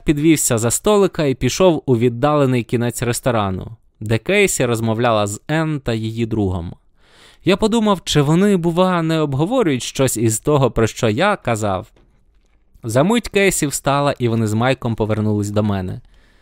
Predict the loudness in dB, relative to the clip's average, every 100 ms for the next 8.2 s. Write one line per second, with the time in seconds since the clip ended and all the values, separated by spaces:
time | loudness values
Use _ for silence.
0 | _ _ _ -2 0 0 0 0 2 2
1 | 2 0 -4 _ _ -6 -4 -4 -4 -4
2 | -4 -4 -4 -6 -8 -4 -2 -2 -2 -4
3 | -4 -4 -6 -10 -18 _ -20 -14 0 4
4 | 6 4 2 -2 -6 -14 -14 -8 -4 -4
5 | -2 -4 -4 -2 -2 -4 -6 -18 _ -6
6 | 4 6 6 2 0 -2 -2 0 0 2
7 | 2 2 0 -2 -2 -2 0 -2 -2 -6
8 | -12 -14